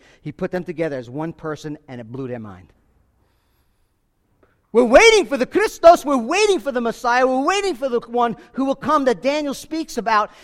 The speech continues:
in Daniel seven, the Ancient of the Days, who will be worshipped. His dominion is forever and ever. We're waiting for him. The one in Psalm two, when he writes, "The kings of the earth will stand and take counsel from the Lord and his anointed."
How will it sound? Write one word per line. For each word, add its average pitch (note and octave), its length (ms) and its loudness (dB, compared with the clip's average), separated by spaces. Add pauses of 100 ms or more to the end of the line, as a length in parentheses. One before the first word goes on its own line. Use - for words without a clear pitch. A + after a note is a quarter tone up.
in A#3 140 -4
Daniel C4 320 -2
seven, C4+ 380 -2
the A3+ 160 -8
Ancient D#4 360 -6
of F#3 140 -6
the G#3 80 -12
Days, A3+ 400 0
who C4 120 -10
will C4 100 -10
be B3 120 -8
worshipped. B3 520 -6
His F#3 120 -12
dominion C4 540 -8
is G#3+ 100 -8
forever C#4 460 -2
and C4 100 -8
ever. D4 280 -4 (180)
We're C#4+ 160 -6
waiting E4 440 -2
for A#3+ 180 -4
him. A3 240 -4
The A3 80 -4
one B3+ 200 -2
in A#3 80 -6
Psalm C#4 360 -4
two, C#4+ 400 -10 (180)
when A3+ 140 -6
he A#3+ 40 -6
writes, C4 240 2
"The B3+ 80 -6
kings C#4+ 460 -6
of A3+ 80 -4
the A#3+ 120 -8
earth B3+ 220 -2
will G#3+ 80 -8
stand C4+ 480 -6
and A3+ 100 -10
take - 300 -12
counsel C#4+ 360 -10
from A#3+ 160 -12
the A3 80 -4
Lord C4+ 340 -2
and B3 120 -10
his C4 180 -10
anointed." B3+ 540 -4